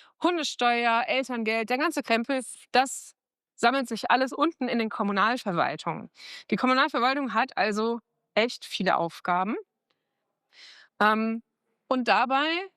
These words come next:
ist jetzt so ein bisschen tricky, das Aufgabenspektrum ist immer gleich. Alle Kommunalverwaltungen, zumindest in Niedersachsen oder in N R W oder aus welchem Bundesland ihr auch immer kommt, haben das gleiche Leistungsspektrum. Die müssen alle das Gleiche leisten,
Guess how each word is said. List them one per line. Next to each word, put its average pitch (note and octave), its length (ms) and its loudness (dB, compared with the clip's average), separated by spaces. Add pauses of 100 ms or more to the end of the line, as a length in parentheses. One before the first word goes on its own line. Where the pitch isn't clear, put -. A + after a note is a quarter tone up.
ist C4 180 0
jetzt C#4+ 140 -2
so - 40 -2
ein B3 60 2
bisschen A3+ 300 -4
tricky, C4 560 -2
das - 160 -4
Aufgabenspektrum A3 1200 0 (340)
ist A#3 160 -2
immer D#4 160 2
gleich. D4 480 0
Alle D#4 200 2
Kommunalverwaltungen, A#3+ 1000 0 (320)
zumindest G3+ 380 0
in G#3 60 0
Niedersachsen A#3+ 600 0
oder F#3+ 380 0 (380)
in A3+ 120 0
N A3+ 140 0
R G#3 140 2
W B3 240 0 (300)
oder A3+ 280 2
aus G#3+ 140 -2
welchem A3+ 180 0
Bundesland B3 380 -2
ihr C4+ 120 4
auch C#4+ 80 -6
immer B3 200 0
kommt, E4 400 -2 (320)
haben D4+ 460 2 (100)
das - 180 -4
gleiche A#3 380 2
Leistungsspektrum. F3+ 800 0
Die G3 80 0
müssen C4 200 -2
alle E4 160 2
das F4 160 0
Gleiche B3 320 2
leisten, G#3+ 520 0